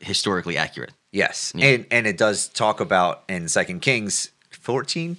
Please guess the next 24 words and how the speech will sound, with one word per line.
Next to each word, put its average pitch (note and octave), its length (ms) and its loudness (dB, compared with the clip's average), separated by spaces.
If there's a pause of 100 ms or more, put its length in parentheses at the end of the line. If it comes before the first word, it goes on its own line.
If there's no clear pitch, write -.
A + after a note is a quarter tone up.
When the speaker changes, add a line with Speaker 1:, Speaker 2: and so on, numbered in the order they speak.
(280)
Speaker 2:
I C3+ 40 -12
believe, D#3+ 360 -4 (840)
Speaker 1:
Yeah, G#2+ 80 4
Speaker 2:
uh, G2 40 0
Speaker 1:
fourteen G2+ 320 -2
twenty-five. E2+ 480 -4 (140)
Speaker 2:
that G2 520 6
it G#2 160 0
tells G#2 240 4
us F#2+ 180 2
that, F2+ 260 4 (280)
yeah, F2+ 260 0
he G2+ 340 -4
was F2 240 -4
during G2 220 0
the F2+ 80 -2
reign F#2 200 4
of D#2+ 260 -6
the F2 140 2
King F#2+ 240 -4
Jeroboam F2 480 2
the D#2+ 60 -6
second, B2+ 420 2 (260)
and F2 340 -2